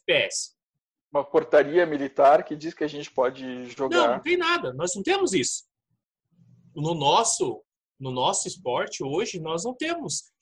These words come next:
Speaker 1: em lugar nenhum escrito isso. Então, se um cara chega e fala assim, "Eu quero jogar com quinhentos F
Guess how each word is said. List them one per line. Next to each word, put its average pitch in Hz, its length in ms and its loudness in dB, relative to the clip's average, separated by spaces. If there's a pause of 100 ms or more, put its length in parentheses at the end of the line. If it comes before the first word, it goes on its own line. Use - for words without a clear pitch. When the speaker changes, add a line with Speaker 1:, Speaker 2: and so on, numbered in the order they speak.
(260)
Speaker 1:
em 175 120 -4
lugar 214 320 2
nenhum 349 260 2
escrito 196 420 -2
isso. - 320 -4 (640)
Então, 185 240 -6
se 226 140 -6
um 277 80 -10
cara 247 260 2
chega 220 300 -2
e 220 60 -12
fala 226 180 0
assim, 196 220 0
"Eu 180 80 2
quero 220 200 -2
jogar 202 320 0
com 196 80 -10
quinhentos 196 480 0
F 185 160 2